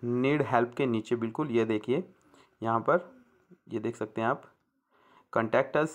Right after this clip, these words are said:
तो "Contact us" पर आपको क्लिक कर देना है। जैसे आप "Contact us" पर क्लिक करेंगे, यहाँ पर सबसे ऊपर लिखा मिलेगा आपको WhatsApp Messenger Support।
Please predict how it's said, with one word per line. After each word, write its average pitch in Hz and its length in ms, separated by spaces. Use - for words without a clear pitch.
तो 120 60
"Contact - 420
us" 143 120
पर 127 160
आपको 123 320
क्लिक 127 200
कर 101 120
देना - 220
है। 110 140
जैसे 139 300
आप 175 180
"Contact 143 340
us" 147 100
पर - 120
क्लिक 131 280
करेंगे, 131 380
यहाँ 120 200
पर 135 120
सबसे 131 260
ऊपर 131 220
लिखा 127 300
मिलेगा 117 280
आपको 139 320
WhatsApp 120 400
Messenger 120 420
Support। - 500